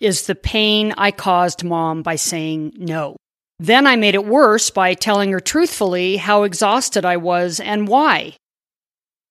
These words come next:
The point is, this was a perfect example where I could have kept Mom calm and happy by fibbing. It is an accepted practice in the caregiving world. <laughs>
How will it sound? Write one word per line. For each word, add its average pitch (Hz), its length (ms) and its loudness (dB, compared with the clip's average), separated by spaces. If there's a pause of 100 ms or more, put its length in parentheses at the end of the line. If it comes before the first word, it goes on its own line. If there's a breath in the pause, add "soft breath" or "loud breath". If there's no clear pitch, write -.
(240)
The 214 80 0
point 294 400 4
is, 190 440 0
this 226 260 2
was 196 180 0
a 180 200 -6
perfect 269 680 0
example 202 540 0
where 175 180 0
I 175 80 -2
could 220 240 0
have 262 140 -2
kept 262 260 0
Mom 233 380 4
calm 175 640 -2 (400 soft breath)
and 254 180 4
happy 185 480 -2
by 254 240 4
fibbing. 262 640 0 (560 soft breath)
It 214 160 2
is 226 220 2
an 214 100 -2
accepted 277 680 -2
practice 240 480 0
in 170 100 -8
the 165 80 -8
caregiving 160 580 -8
world. 156 400 -12 (840 soft breath)
<laughs> 247 360 2